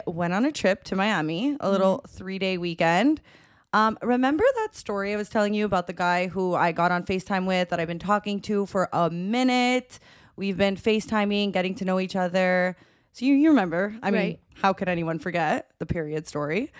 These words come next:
Speaker 2: Oh my God, yeah, yeah.
Speaker 1: Yeah, that was him.
Speaker 2: Yeah.
Speaker 1: So when I was starting to speak to him,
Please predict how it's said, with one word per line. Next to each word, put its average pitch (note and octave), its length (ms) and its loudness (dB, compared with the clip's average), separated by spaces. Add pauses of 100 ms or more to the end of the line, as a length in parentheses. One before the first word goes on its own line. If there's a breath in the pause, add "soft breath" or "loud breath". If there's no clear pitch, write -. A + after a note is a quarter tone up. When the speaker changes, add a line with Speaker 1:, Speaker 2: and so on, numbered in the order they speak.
(200 loud breath)
Speaker 2:
Oh B3+ 200 -4
my D4 320 -4
God, A3+ 180 -6
yeah, A3 260 -6
yeah. G#3 160 -4
Speaker 1:
Yeah, A#3 220 4
that F3+ 180 0
was A#3 140 -2
him. G#3+ 340 0
Speaker 2:
Yeah. G3 240 -8 (640)
Speaker 1:
So B3+ 420 4
when A#3+ 220 -2
I C#4+ 80 0
was F#4 160 -4
starting A3+ 340 -2
to A#3+ 120 -6
speak G3+ 300 -6
to A3 120 4
him, E4+ 420 2